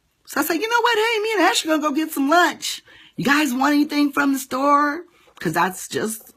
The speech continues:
the way I am. You know, I can be phony just like Becky.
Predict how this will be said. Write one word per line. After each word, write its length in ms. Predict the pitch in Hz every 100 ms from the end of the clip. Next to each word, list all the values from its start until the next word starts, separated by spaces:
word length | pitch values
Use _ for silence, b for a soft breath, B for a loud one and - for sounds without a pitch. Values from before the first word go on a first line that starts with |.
| -
the 100 | 160
way 260 | 156 165 190
I 220 | 240 254
am. 360 | 254 359 - - -
You 140 | 156 180
know, 140 | 180
I 180 | 170 196
can 160 | 240 220
be 140 | 214
phony 520 | - - 170 196 226
just 300 | 220 160 233
like 280 | - 254 226
Becky. 500 | 262 427 - -